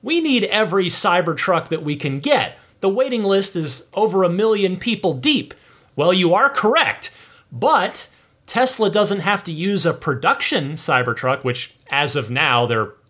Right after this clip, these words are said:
as far as we know, aren't any production Cybertrucks. The pre-release builds, they could use one of those because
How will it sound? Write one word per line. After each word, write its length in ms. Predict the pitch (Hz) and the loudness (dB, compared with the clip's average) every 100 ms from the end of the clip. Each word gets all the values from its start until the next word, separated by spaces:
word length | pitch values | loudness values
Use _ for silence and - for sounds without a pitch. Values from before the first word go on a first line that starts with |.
| _ - | _ -10
as 100 | - | -4
far 160 | 160 120 | -2 -2
as 120 | 117 | 0
we 120 | 180 | 0
know, 240 | 143 120 156 | 0 0 0
aren't 380 | 226 170 135 147 | 0 0 -2 -4
any 200 | 143 127 | -4 -6
production 680 | - 135 120 349 330 190 156 | -4 -4 0 0 -2 -2 -2
Cybertrucks. 680 | - 139 117 - 113 - - - - - - - - _ _ _ | 0 0 0 -2 -2 -2 -8 -20 -20 -20 -20 -20 -20 _ _ _
The 100 | 151 | -2
pre-release 720 | 170 - 302 349 339 254 226 - | 0 0 0 0 2 2 0 0
builds, 760 | 202 320 214 151 123 - - - | 0 0 0 -2 -6 -8 -12 -10
they 140 | 156 | -6
could 200 | 180 151 | -4 -4
use 300 | 170 185 143 | 0 0 0
one 200 | 156 170 | 0 0
of 100 | 135 | 2
those 520 | 196 214 185 - - - - | 2 2 2 0 -4 -14 -8
because 580 | - 196 214 208 - - | -4 -2 0 0 0 -6